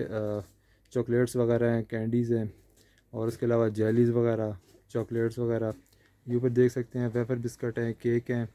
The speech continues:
और उसके अलावा बिस्किट हैं, अ, चाक, चाक एंड चिप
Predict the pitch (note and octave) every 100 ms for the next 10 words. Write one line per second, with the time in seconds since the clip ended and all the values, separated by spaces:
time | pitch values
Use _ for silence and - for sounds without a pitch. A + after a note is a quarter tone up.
0 | _ _ _ - A#2+ G#2+ A#2 A#2 A#2 A2
1 | A2 - A#2 A#2 A2+ A2 - - - A2
2 | G#2 G#2+ G#2 - - - - - - -
3 | - A#2+ A2+ C3 B2 - A2+ A2+ A#2+ A#2
4 | A#2+